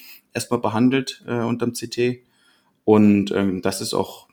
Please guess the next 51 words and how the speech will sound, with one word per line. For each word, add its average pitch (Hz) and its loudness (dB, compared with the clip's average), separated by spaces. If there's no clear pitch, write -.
dann 101 0
besser 113 -2
geworden. 131 -4
Jetzt - -8
kamen 107 2
halt, 98 -2
wie 104 -4
gesagt, 104 2
die 110 0
motorischen 120 2
Probleme 123 2
noch 120 -2
dazu. 139 -2
Das 110 -4
ist - -8
halt 101 -4
eher 101 -4
so 104 -4
auf - -6
dem 110 -2
Oberschenkel. 123 -2
Das - -6
spricht - -2
dann 110 2
wieder 107 2
für - -8
die 101 -2
andere 151 0
Stelle, 143 0
ähm, 131 0
die 131 -8
es 127 -10
noch 123 -4
gab. - 0
Und 110 2
die 107 0
wird 107 2
jetzt - 0
Ende 104 2
August, - -6
äh, 90 -4
nochmal 98 -6
behandelt. 87 -8
Da 95 -6
bin 104 -4
ich 113 -2
nochmal 104 -4
im, 95 -4
im 90 -12
Klinikum 113 -2
Friedrichstadt. 156 -4